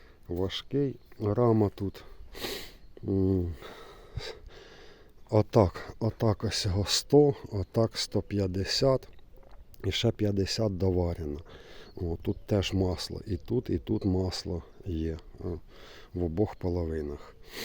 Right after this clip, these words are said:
Ну, я вже казав, хотів, хотів я дуже раму, щоб була двісті на сто, але...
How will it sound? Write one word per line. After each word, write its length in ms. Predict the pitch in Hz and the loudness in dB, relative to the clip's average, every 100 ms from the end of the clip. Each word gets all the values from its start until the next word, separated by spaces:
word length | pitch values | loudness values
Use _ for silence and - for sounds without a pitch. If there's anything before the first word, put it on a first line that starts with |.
| - - - - - - | -12 -16 -20 -18 -18 -6
Ну, 160 | - - - | -2 -2 4
я 160 | 107 | 6
вже 180 | 101 101 | 6 4
казав, 340 | - 95 101 | 2 2 2
хотів, 640 | 90 110 - 120 113 101 - - | 2 -2 0 4 4 4 -4 -14
хотів 420 | - 113 - 117 | -4 -4 0 2
я 80 | 107 | 2
дуже 320 | 98 101 101 | 2 2 2
раму, 320 | 110 107 98 92 | 2 2 2 0
щоб 200 | - 90 | -4 -4
була 260 | 90 98 | -2 0
двісті 520 | 87 90 101 - - | 0 2 2 0 -2
на 200 | 95 95 | 0 0
сто, 380 | 95 - 139 135 - | -4 -2 2 2 0
але... 520 | 98 92 92 95 | -2 0 0 -2